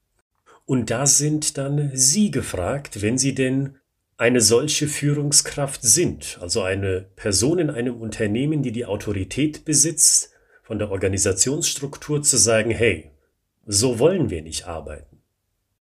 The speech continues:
Also Leadership Skills gebe ich Ihnen als Tipp mit. Und diesmal positiv verstandene Leadership Skills, dass man, wenn so etwas auftaucht, also so ein Problem, wie ich es eben beschrieben habe,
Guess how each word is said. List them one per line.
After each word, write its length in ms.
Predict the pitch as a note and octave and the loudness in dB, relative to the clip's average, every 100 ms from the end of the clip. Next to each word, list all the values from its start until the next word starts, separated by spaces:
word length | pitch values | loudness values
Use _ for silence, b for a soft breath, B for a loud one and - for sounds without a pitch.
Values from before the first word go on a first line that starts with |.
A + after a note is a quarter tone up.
| b b b b b | b b b b b
Also 360 | A#2+ A#2 C3+ | 0 0 0
Leadership 1160 | - B2 D3+ G#3 D3 G2 G2+ - - - G#2+ - - | -2 -2 2 4 4 4 0 -6 -4 -2 -4 -8 -2
Skills 720 | - - - A2+ F#2 - - | 2 4 2 0 0 2 2
gebe 220 | - G#2+ G#2 | 2 0 -2
ich 160 | - | -2
Ihnen 220 | A2+ G#2+ | -2 -2
als 500 | G#2+ F#2 F#2 - - | -2 -4 4 4 4
Tipp 360 | - A#2+ - - - _ | -2 -6 -6 -10 -20 _
mit. 560 | G2+ F#2+ E2 - - - _ | -10 -10 -10 -12 -12 -16 _
Und 160 | G2+ G2 | -8 0
diesmal 540 | C#3+ - B2 B2 B2 - | 2 2 0 -2 -6 -12
positiv 840 | - G#3 A#3 - A#2+ - A#2 G2+ - | -14 -10 0 0 0 -2 -4 -6 -6
verstandene 800 | A2+ G2 - G#2 G2+ G2+ G2+ F#2+ | -6 -4 -2 -2 -2 -4 -4 -4
Leadership 720 | F#2 A2+ G#2 F2+ - G2+ G2+ | -2 -2 -2 -2 -2 -2 2
Skills, 760 | - - F2 D2 - - - B _ | 2 2 -4 -6 2 2 2 B _
dass 260 | G#2 - A#2+ | 4 4 6
man, 300 | D3 G#3 - _ _ | 2 0 -8 _ _
wenn 220 | G2 G2+ | -4 -4
so 120 | G2+ | -4
etwas 400 | F2 - F2+ - | -6 -10 -8 -4
auftaucht, 680 | D3+ F3+ - - G2 D3+ - | 0 -2 -4 -6 -4 -4 -6
also 180 | F2 F2 | -6 -4
so 160 | E2+ F2 | -2 -2
ein 160 | F2 | -2
Problem, 520 | F2 G#2 E2+ G2 A2+ | -8 -8 -4 -2 -2
wie 180 | G#2 G2 | -2 -4
ich 120 | G2 | -2
es 140 | G2+ - | -2 0
eben 240 | G#2 G#2 | -2 -2
beschrieben 560 | G2 - F3+ D#3+ A2+ - | -2 -4 -4 -2 -2 -2
habe, 160 | D3 | -6